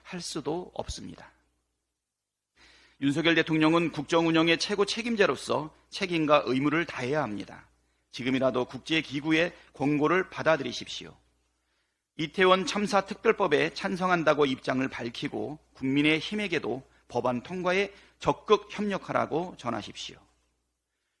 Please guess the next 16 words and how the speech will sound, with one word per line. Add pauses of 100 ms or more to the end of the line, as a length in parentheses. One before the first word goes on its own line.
(120)
그것이
국민의
뜻을
따르는
길이고
대통령으로서의
의무를
다하는
길입니다. (960)
윤석열
대통령에게 (300)
대통령으로서의
책임감이 (320)
조금이라도 (200)
남아있기를
바랍니다.